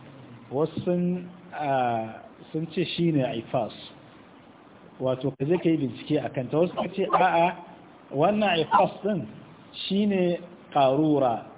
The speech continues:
Ƙarura kamar gora, gora ta ruwa, ita ce ƙarura. An gane ko? Ka je ka san wannan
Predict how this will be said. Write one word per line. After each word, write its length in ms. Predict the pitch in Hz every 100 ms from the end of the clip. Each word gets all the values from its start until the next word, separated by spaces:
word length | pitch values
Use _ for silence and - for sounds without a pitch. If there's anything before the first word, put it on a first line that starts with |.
| -
Ƙarura 560 | 180 151 185 185 185 185
kamar 480 | 143 165 175 170 165 - - 135
gora, 540 | 143 127 135 151 127 - - -
gora 320 | 135 135 156 160
ta 100 | 170
ruwa, 280 | 151 143 120 151
ita 140 | 165 -
ce 160 | 139 -
ƙarura. 460 | 110 110 117 107 95 - - - - -
An 120 | 120 131
gane 280 | 135 147 127
ko? 140 | 139
Ka 120 | 131 135
je 160 | 180
ka 120 | 202 160
san 160 | 185 175
wannan 480 | 160 147 160 175